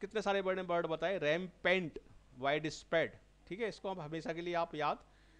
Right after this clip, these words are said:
कर सकते हैं। चलिए नेक्स्ट वर्ड देखिए रेटिसेंट, बहुत इंपॉर्टेंट वर्ड है, कई एग्जाम में आ चुका है ये रेटिसेंट। रेटिसेंट, रेटिसेंट को आप सेंट से याद कर सकते हैं। सेंट मतलब इंग्लिश में क्या होता है?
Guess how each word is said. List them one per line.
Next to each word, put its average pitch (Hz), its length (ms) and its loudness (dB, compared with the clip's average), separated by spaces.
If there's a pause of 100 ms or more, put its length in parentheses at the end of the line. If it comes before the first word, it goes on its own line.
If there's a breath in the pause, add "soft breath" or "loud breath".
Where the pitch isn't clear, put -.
(180 soft breath)
कर 151 100 0
सकते - 360 -8
हैं। 104 200 -10 (260)
चलिए 196 180 0
नेक्स्ट 170 280 0
वर्ड 202 160 0
देखिए 190 300 -2 (520 loud breath)
रेटिसेंट, 226 720 0 (360)
बहुत 180 340 -4
इंपॉर्टेंट 196 380 -2
वर्ड 180 220 2
है, - 280 -10 (180)
कई 151 120 -4
एग्जाम 156 340 -4
में 156 80 -6
आ 151 80 -4
चुका 151 220 -6
है 147 120 -4
ये 151 100 -6
रेटिसेंट। 143 500 -10 (760)
रेटिसेंट, 120 580 -10 (800 soft breath)
रेटिसेंट 202 760 -2
को 220 100 0
आप 214 220 2
सेंट 202 320 0
से 214 160 0
याद 185 180 2
कर 160 100 -8
सकते 143 360 -8
हैं। 127 80 -4
सेंट 214 440 -2
मतलब 202 340 -4
इंग्लिश 190 300 -6
में 202 120 -8
क्या 196 100 -4
होता 175 200 -4
है? 269 100 -8